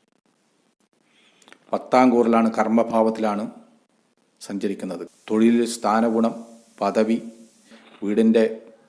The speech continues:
പണി തടസ്സമുള്ളവർക്ക് പണി നടക്കും. മറ്റ് വിവാഹ കർമ്മ കാര്യങ്ങൾക്കെല്ലാം അനുകൂല സ്ഥിതിയും വിദേശയോഗവും എല്ലാ കാര്യങ്ങൾക്കും അഭിവൃദ്ധിയും നൽകും. ഈ നാല് രാശിയിൽപ്പെട്ട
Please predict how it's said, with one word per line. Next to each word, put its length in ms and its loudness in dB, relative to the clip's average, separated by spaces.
പണി 200 -2
തടസ്സമുള്ളവർക്ക് 680 -2
പണി 220 -2
നടക്കും. 300 -6
മറ്റ് 340 0
വിവാഹ 480 4
കർമ്മ 260 2
കാര്യങ്ങൾക്കെല്ലാം 720 -2
അനുകൂല 440 0
സ്ഥിതിയും 340 -4
വിദേശയോഗവും 840 2
എല്ലാ 200 2
കാര്യങ്ങൾക്കും 540 2
അഭിവൃദ്ധിയും 560 0
നൽകും. 280 -12
ഈ 20 2
നാല് 360 2
രാശിയിൽപ്പെട്ട 580 0